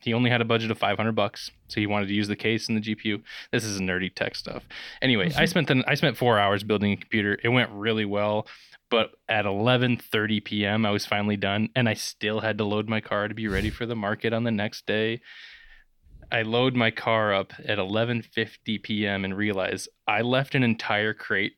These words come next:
Speaker 1: of my farmer's market stuff at the Charlevoix market Thursday. <laughs> And it had still been, I went down there at eleven fifty P M downtown,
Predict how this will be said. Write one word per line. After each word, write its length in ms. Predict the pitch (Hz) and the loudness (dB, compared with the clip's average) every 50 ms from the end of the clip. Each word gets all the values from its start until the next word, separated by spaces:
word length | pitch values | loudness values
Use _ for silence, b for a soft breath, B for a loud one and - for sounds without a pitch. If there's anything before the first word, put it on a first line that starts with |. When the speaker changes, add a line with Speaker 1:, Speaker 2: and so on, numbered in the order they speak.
| _ _ - | _ _ -4
Speaker 1:
of 160 | 127 117 104 | -4 -4 -2
my 200 | 117 110 98 98 | -2 0 0 -2
farmer's 520 | - - 113 101 98 98 95 95 95 - - | -2 -2 -2 -2 -2 -2 -4 -4 -6 -4 -4
market 360 | 98 90 - - 98 - - | -4 -4 -2 -2 -4 -4 -6
stuff 540 | - - - - 101 143 - - - - - - _ _ _ _ _ _ _ _ _ | -8 -4 -2 0 0 0 -2 -4 -16 -18 -20 -20 _ _ _ _ _ _ _ _ _
at 200 | - 113 107 - - _ - _ _ _ - | -2 0 0 0 -2 _ -20 _ _ _ -4
the 120 | 117 104 | -4 -4
Charlevoix 600 | - - - - 98 104 107 113 113 113 120 123 120 | -4 -4 -4 -2 0 0 0 0 0 0 0 0 0
market 420 | 117 117 131 139 - 160 160 - _ B B B B B B B B B _ _ - - - - - | 0 0 -2 -2 -2 -4 -4 -6 _ B B B B B B B B B _ _ -20 -20 -14 -6 0
Thursday. 640 | - 120 139 127 98 - - - 92 87 - 131 - | 2 4 4 2 2 -2 -6 -6 -4 -4 -4 -4 -4
<laughs> 60 | B B B B B B B B B B B 208 233 B B B B - - | B B B B B B B B B B B -8 -6 B B B B -4 0
And 80 | 139 131 | 2 2
it 140 | 135 - - | 2 2 2
had 240 | 135 147 135 123 | 2 0 0 0
still 380 | - - - - - 135 127 143 | -4 -10 -8 -2 0 2 2 2
been, 240 | 147 165 156 143 143 - | 2 2 0 0 -2 0
I 120 | 127 120 | 0 2
went 200 | 110 113 117 120 | 2 2 0 2
down 220 | 117 117 117 120 | 2 2 2 2
there 120 | 117 104 98 | 2 0 0
at 60 | 98 | 0
eleven 300 | 98 98 101 104 113 113 | 0 0 0 0 -2 -2
fifty 240 | - 113 113 - 104 | -4 -4 -4 -6 -6
P 160 | - 113 107 | -4 -2 -2
M 160 | 104 98 95 - _ - - _ | -2 -2 -4 -8 _ -20 -12 _
downtown, 640 | - 104 107 117 123 - 120 107 101 98 98 104 | 0 0 2 2 2 2 0 0 0 0 -2 -4